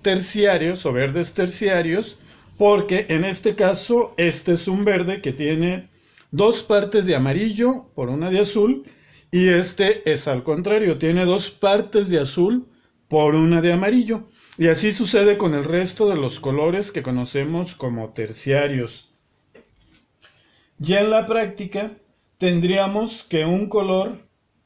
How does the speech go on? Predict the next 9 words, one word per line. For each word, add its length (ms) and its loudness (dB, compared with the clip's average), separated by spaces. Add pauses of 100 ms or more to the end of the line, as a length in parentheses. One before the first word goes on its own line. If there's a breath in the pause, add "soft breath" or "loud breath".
(360)
secundario 920 0
normal, 720 -4
digamos, 800 -4 (400 soft breath)
se 200 0
vería 400 4
más 340 0
o 80 2
menos 480 0
así, 420 0